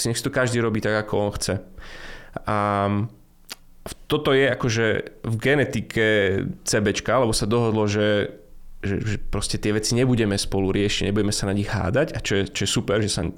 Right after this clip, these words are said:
nehádame, ale zároveň to spôsobuje to, že tým, že sme si povedali, že nebudeme to spolu riešiť, tak sa ak-, minimálne sa javia ako nepodstatné. Že to, ako sa krstí a, a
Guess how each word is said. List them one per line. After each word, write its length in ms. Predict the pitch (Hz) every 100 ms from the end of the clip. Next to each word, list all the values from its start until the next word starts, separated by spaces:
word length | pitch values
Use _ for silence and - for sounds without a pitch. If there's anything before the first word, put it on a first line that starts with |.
| - - - -
nehádame, 560 | 110 107 95 90 139 - - - - - -
ale 240 | 107 113
zároveň 400 | 110 135 139 131
to 80 | 127
spôsobuje 480 | 127 127 131 123 113 107
to, 160 | 127
že 240 | 120 113 113 - - - - - - -
tým, 180 | 135 135
že 80 | 127
sme 80 | 123
si 100 | 104
povedali, 420 | 131 117 117 110
že 120 | 110
nebudeme 460 | 101 117 139 127 123
to 80 | 123
spolu 320 | - 123 113
riešiť, 420 | 98 101 143 180 - - - -
tak 180 | - 107
sa 160 | - 107
ak-, 280 | 120 - -
minimálne 440 | 147 160 143 120
sa 160 | 120 107
javia 400 | 120 139 113 95
ako 180 | 110 113
nepodstatné. 720 | 113 107 - 95 - - 117 - - - - - - - -
Že 480 | - 107 107 107 104 - - - -
to, 460 | 127 131 101 82 - - - -
ako 180 | 123 139
sa 100 | 135
krstí 720 | 147 135 - 135 135 135 135
a, 440 | - - 85 69 -
a 260 | - -